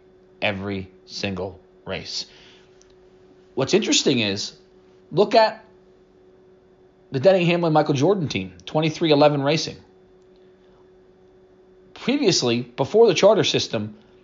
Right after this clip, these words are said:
they would have had to either acquire owner points or race their way into the Daytona five hundred in the first three or four races of the year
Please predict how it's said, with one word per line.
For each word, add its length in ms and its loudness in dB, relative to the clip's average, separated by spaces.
they 180 2
would 140 4
have 120 4
had 320 2
to 400 -2
either 240 2
acquire 600 2
owner 220 2
points 480 -4
or 480 4
race 300 2
their 160 4
way 320 4
into 220 -4
the 100 4
Daytona 340 2
five 200 2
hundred 280 0
in 100 -2
the 40 -2
first 340 -2
three 120 -2
or 60 0
four 180 0
races 300 0
of 100 -2
the 80 -4
year 420 -2